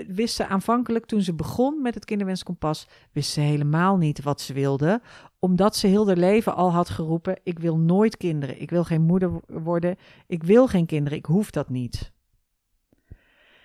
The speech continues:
En dat had ze heel lang heel hard geroepen. Ze had een vriend die ook geen kinderen wilde, dus ze zaten netjes op één lijn. Ehm,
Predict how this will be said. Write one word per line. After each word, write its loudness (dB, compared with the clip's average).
En -4
dat 0
had -2
ze 0
heel 6
lang 6
heel 4
hard 2
geroepen. 0
Ze -4
had 0
een 0
vriend 0
die -4
ook 2
geen 2
kinderen 0
wilde, 0
dus -4
ze -6
zaten -2
netjes -2
op -8
één 0
lijn. 0
Ehm, 0